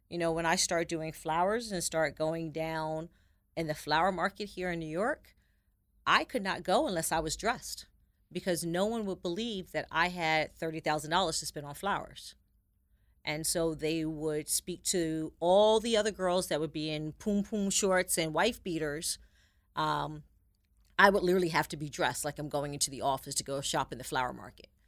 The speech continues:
And no one believed that I was just, uh, that I was a designer.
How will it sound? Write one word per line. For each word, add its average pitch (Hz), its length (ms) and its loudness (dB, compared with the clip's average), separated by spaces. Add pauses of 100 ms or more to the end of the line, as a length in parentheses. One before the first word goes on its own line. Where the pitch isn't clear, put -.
(640)
And 156 260 -2
no 175 120 2
one 190 220 2
believed 175 640 -2 (840)
that 175 220 4
I 139 320 -2
was 147 140 -4
just, 160 220 -4 (100)
uh, 147 60 -4
that 139 160 0
I 127 80 0
was 147 180 -4
a 170 60 -2
designer. 165 800 0